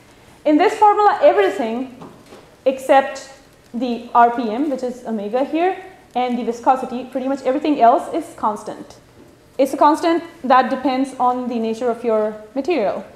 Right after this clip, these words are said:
So you don't really need to worry about that. Like I said, the vendor, the manufacturer will always specify that for this particular viscosity, you need to use this R P M, but you should know how, how we get that.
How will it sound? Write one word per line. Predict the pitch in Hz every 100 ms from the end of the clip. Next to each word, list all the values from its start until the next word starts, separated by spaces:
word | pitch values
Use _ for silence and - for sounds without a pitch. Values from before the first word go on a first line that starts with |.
| - _
So | - 269
you |
don't | 269 285 269
really | 240 254 254
need | 247 247
to | 233
worry | 220 233
about | 247 240
that. | 277 285 285 - - - - - - - _ _ _
Like | 269 262
I | 294 285
said, | 294 339 247 - - 240
the | 269
vendor, | 247 254 277 285 277 -
the | 226 240
manufacturer | 247 254 294 285 285 240
will | 247 233
always | 277 302 311 262 - -
specify | - 349 359 349 247 220 226
that | 220 214 - - -
for | 240
this | 226 262 302
particular | - 277 277 285 262 262 262 262
viscosity, | 262 - 311 311 370
you | 440 330 269
need | 247 254
to |
use | 240 226 226
this | - 226 226
R | 254 262
P | 262 330
M, | 403 415 - -
but | 254 262
you | 294
should | 285 240
know | 214 247 262 262 339 - - -
how, | 240 226 220 220 - - - _
how | - 226
we | 202 196
get | 247 247
that. | 208 170 -